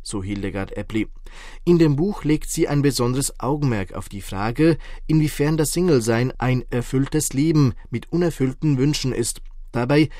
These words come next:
verbindet Eppli ihre Überlegungen jeweils mit ihren eigenen und persönlichen Erfahrungen. Ziel des Buches sei es, dem Lebensstand der Alleinstehenden Wertschätzung und Beachtung zu schenken, schreibt Eppli. Und das ist ihr mit dem Werk gelungen.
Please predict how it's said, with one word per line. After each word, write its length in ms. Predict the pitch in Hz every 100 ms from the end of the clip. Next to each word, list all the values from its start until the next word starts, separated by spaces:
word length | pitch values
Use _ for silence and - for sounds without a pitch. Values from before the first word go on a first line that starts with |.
| -
verbindet 480 | - 143 147 165 165
Eppli 300 | - - 160
ihre 180 | 160 147
Überlegungen 720 | 139 131 120 143 151 156 151
jeweils 460 | 143 147 170 156 -
mit 140 | 147
ihren 200 | 156 151
eigenen 600 | - 123 160 156 135 107 -
und 180 | 113 -
persönlichen 600 | 110 - 123 139 - 143
Erfahrungen. 760 | 135 - 127 135 131 123 113 - - - - - -
Ziel 320 | - 185 196
des 180 | 131 104
Buches 480 | 127 135 180 180 - - -
sei 240 | - 139
es, 100 | 156
dem 160 | 156 135
Lebensstand 720 | 143 170 147 - 110 135 -
der 160 | 113
Alleinstehenden 800 | 107 110 151 147 - 110 117 139 135 -
Wertschätzung 760 | 123 147 151 - 123 - 110 104
und 200 | 101 -
Beachtung 500 | 113 127 - 127 -
zu 140 | 117
schenken, 520 | - 117 113 123 113 - -
schreibt 400 | - - 98 -
Eppli. 400 | - 110 110 110 - - - -
Und 280 | 107 98 -
das 260 | 123 147 - - - -
ist 240 | 180 -
ihr 220 | 156 156
mit 240 | 147 117 -
dem 180 | 92 87
Werk 260 | 85 -
gelungen. 540 | - 120 123 127 120